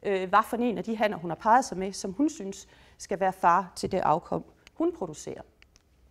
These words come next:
Her kan I se et billede, hvor, øh, hunden til højre i billedet har godt fat med klosaksene i den her hvide gave.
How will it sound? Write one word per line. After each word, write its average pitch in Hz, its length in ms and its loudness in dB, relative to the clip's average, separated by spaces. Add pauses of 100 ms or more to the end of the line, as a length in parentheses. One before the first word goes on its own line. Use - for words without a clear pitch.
(1000)
Her 320 140 2
kan 311 100 -2
I 269 40 -2
se 277 140 -2
et - 80 -6
billede, 269 360 2
hvor, 214 360 4
øh, 190 240 -2
hunden 208 440 2 (240)
til 208 140 -6
højre 247 300 6
i 240 40 0
billedet 233 420 -2
har 208 120 -4
godt 247 220 2
fat - 340 2 (360)
med 220 120 -4
klosaksene 240 800 0
i 214 100 -8
den 240 160 0
her 247 180 2
hvide 247 280 -2
gave. 240 360 0